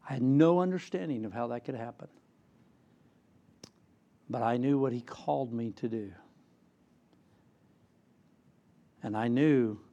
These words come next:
that if I could be the illustration in this moment, it would impact people's life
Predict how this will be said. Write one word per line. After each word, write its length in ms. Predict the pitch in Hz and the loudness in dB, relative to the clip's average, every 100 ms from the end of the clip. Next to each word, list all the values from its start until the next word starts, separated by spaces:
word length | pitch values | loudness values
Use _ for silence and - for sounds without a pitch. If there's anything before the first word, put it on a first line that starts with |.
| _ _ _ _ _ _ _ | _ _ _ _ _ _ _
that 120 | 123 | -8
if 140 | 107 120 | -2 2
I 160 | 135 | 2
could 320 | 139 135 110 - - - | 0 -2 -4 -8 -16 -4
be 160 | 135 127 | -2 0
the 160 | 127 | 0
illustration 760 | 135 135 - - 131 - 117 110 | -2 -4 -6 -6 -6 -6 -8 -6
in 120 | 110 | -6
this 200 | 117 117 | -8 -6
moment, 500 | 123 101 95 - - - _ _ _ _ _ _ _ _ _ _ _ _ _ _ _ | -8 -8 -12 -16 -20 -20 _ _ _ _ _ _ _ _ _ _ _ _ _ _ _
it 60 | 120 | -6
would 160 | 107 | -4
impact 440 | 110 117 - 113 - | -4 -4 -6 -8 -8
people's 420 | 127 - 117 - | -8 -8 -12 -10
life 440 | 101 98 92 - | -12 -12 -20 -20